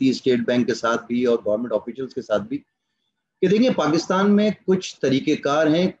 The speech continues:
चीज़ों को check करने के लिए। For example, आज अगर कोई शख्स account खोलने आता है तो वो अपना शनाख्ती card देता है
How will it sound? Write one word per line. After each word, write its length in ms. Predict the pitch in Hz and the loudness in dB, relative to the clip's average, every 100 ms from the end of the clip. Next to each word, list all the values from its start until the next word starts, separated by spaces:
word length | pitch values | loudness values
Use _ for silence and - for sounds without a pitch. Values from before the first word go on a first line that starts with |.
| - | -2
चीज़ों 280 | 139 135 147 | 0 2 0
को 120 | 156 | 0
check 300 | - 120 - | 0 -2 -2
करने 260 | 98 87 | -4 -6
के 140 | 85 73 | -14 -20
लिए। 160 | 73 _ _ _ _ _ _ - | -20 _ _ _ _ _ _ -2
For 100 | 175 | 0
example, 500 | 160 165 175 170 185 190 | 2 2 0 0 0 0
आज 380 | 139 147 160 - - | -2 0 -2 -4 -6
अगर 280 | 147 143 160 | -2 0 0
कोई 220 | - 156 | 0 0
शख्स 320 | 131 160 - | 0 -2 -2
account 340 | 131 127 139 165 | -2 0 0 0
खोलने 380 | - 135 139 139 | 0 2 2 0
आता 320 | 104 120 156 | -2 0 2
है 220 | 123 131 - _ _ _ - | 2 -2 -8 _ _ _ -2
तो 60 | 185 | 0
वो 60 | |
अपना 200 | 202 214 | 2 0
शनाख्ती 420 | 202 170 147 - | 0 0 0 -2
card 300 | 151 127 110 | 0 0 0
देता 280 | 90 80 | -4 -8
है 60 | - | -12